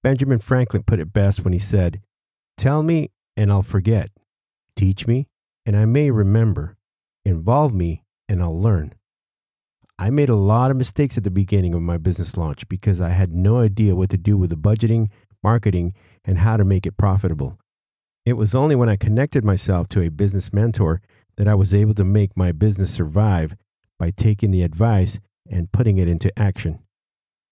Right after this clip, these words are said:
Number two, mentors can see what needs improvement. A mentor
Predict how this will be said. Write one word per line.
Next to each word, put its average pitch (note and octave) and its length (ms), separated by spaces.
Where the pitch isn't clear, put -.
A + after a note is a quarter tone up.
Number G2 200
two, G2 360
mentors A2+ 340
can G2+ 140
see C#3+ 200
what G2+ 160
needs G2 220
improvement. F2+ 640
A A2+ 140
mentor G#2 840